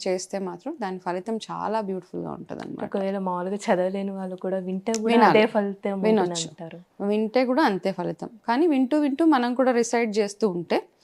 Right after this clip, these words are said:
Speaker 1: అక్కడ
Speaker 2: Hmm.
Speaker 1: మనం ఏదైతే వింటామో మళ్ళీ మనం రిపీట్ చేస్తుంటే మనకు వచ్చేస్తది అది.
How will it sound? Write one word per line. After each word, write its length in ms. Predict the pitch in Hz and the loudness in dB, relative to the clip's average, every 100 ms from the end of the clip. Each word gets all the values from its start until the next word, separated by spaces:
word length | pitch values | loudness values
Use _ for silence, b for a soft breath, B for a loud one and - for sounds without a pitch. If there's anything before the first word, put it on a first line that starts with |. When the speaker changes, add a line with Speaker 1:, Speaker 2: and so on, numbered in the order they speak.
| B B 208 | B B -2
Speaker 1:
అక్కడ 160 | 202 202 | 2 2
Speaker 2:
Hmm. 80 | 202 | 2
Speaker 1:
మనం 180 | 202 | 0
ఏదైతే 360 | 196 202 220 240 | 0 0 2 0
వింటామో 400 | 220 202 214 262 | 0 0 0 2
మళ్ళీ 240 | 311 247 | 2 2
మనం 240 | 269 247 220 | 2 0 0
రిపీట్ 360 | 226 254 233 | 0 0 0
చేస్తుంటే 380 | 240 240 247 254 | 0 0 -2 -2
మనకు 240 | 294 247 220 | -2 -2 -4
వచ్చేస్తది 480 | 208 240 233 165 | -2 -2 -2 -8
అది. 140 | 147 | -10